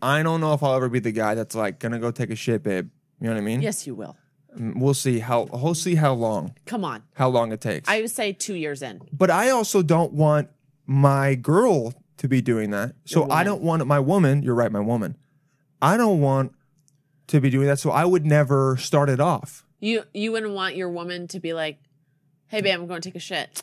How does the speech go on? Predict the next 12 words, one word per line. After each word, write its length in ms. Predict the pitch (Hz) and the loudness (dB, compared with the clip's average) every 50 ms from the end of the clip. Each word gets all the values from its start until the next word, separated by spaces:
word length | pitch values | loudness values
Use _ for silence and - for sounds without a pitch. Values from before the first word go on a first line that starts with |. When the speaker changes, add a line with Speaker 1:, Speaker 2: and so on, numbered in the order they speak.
| _ _ - | _ _ -8
Speaker 1:
Absolutely 920 | - 107 113 113 110 110 107 - - - - 90 92 117 117 92 - 101 | -4 -2 0 0 0 -2 -4 -6 -8 -8 -6 -2 0 0 0 0 0 -4
not. 260 | 92 82 78 - - - _ _ _ _ _ - | -4 -6 -8 -10 -12 -18 _ _ _ _ _ -8
Speaker 2:
Why? 380 | 175 196 196 170 151 151 - _ _ _ _ _ _ _ _ - | -6 -6 -6 -6 -8 -10 -18 _ _ _ _ _ _ _ _ -4
Speaker 1:
I 140 | 120 123 127 | -4 -2 0
just, 260 | 123 139 131 - - | 0 -2 -2 0 0
I 80 | 123 120 | 0 2
don't 320 | 123 127 127 127 117 - | 2 2 0 0 -2 -2
wanna. 520 | 127 131 127 127 127 120 123 120 120 120 - - _ - | 0 0 0 2 2 2 2 0 0 -4 -8 -14 _ -8
Speaker 2:
You 100 | 175 175 | -8 -6
don't 80 | 165 | -6
wanna 180 | 165 160 156 151 | -6 -8 -8 -8
know? 280 | 147 143 156 190 202 | -8 -8 -10 -12 -14